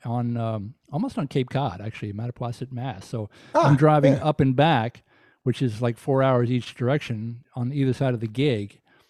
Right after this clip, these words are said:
Speaker 1: You know, so I'm getting in the car probably eleven thirty and heading back to New York. Um, those are some hard road miles, you know, like, that's not the fun part at all.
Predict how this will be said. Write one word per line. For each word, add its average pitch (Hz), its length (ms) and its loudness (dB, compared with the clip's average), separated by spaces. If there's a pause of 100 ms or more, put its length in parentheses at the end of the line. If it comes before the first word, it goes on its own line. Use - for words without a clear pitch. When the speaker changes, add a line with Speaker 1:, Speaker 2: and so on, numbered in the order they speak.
(240)
Speaker 1:
You 131 80 -2
know, 107 140 -2
so 117 100 -6
I'm 123 120 0
getting 131 240 2
in 135 100 2
the 127 80 0
car 131 260 2
probably 117 240 -2
eleven 113 340 -2
thirty 120 360 -2
and 104 120 -8
heading 110 400 -6
back 110 300 -6
to 123 120 -6
New 104 100 -6
York. 117 400 -2 (520)
Um, 117 380 -6
those 190 220 -4
are 240 60 -2
some 226 180 0
hard 160 340 2
road 196 220 4
miles, 90 340 -6
you 123 80 -2
know, 110 160 -4
like, 117 320 -6
that's 143 220 -4
not 190 160 -2
the 151 80 0
fun 165 240 0
part 110 240 0
at 104 80 -4
all. 120 320 0